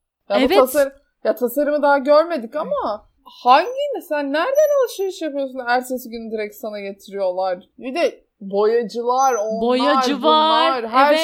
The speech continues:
Speaker 1: şeyi
Speaker 2: Bir de
Speaker 1: ayarlamış.
Speaker 2: bir gün içinde, hatta bir günden az bir sürede yapılması herkes organize. Bu arada işte her, b-, e, e, şey, herkeste tulum var. Onu fark ettim.
Speaker 1: Evet.
Speaker 2: Bütün işçilerde tulum var
Speaker 1: Herkes
Speaker 2: falan.
Speaker 1: çok şık, bütün taşıyıcılar falan. Yani şık derken de piyesli değiller tabii ki, takım elbiseyle değiller ama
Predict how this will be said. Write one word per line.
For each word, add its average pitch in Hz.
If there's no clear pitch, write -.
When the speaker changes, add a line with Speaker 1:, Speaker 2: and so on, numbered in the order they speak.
Speaker 1:
şeyi 302
Speaker 2:
Bir 247
de 220
Speaker 1:
ayarlamış. 208
Speaker 2:
bir 381
gün 403
içinde, 370
hatta 349
bir 349
günden 370
az 330
bir 359
sürede 277
yapılması 330
herkes 285
organize. 330
Bu 320
arada 381
işte -
her, 330
b-, 240
e, 247
e, 240
şey, 330
herkeste 330
tulum 320
var. 240
Onu 247
fark 233
ettim. 214
Speaker 1:
Evet. 269
Speaker 2:
Bütün 330
işçilerde 320
tulum 349
var 269
Speaker 1:
Herkes 277
Speaker 2:
falan. 277
Speaker 1:
çok -
şık, -
bütün 233
taşıyıcılar 208
falan. 208
Yani 196
şık -
derken 277
de 208
piyesli 220
değiller 214
tabii 180
ki, 180
takım 202
elbiseyle 202
değiller 220
ama 494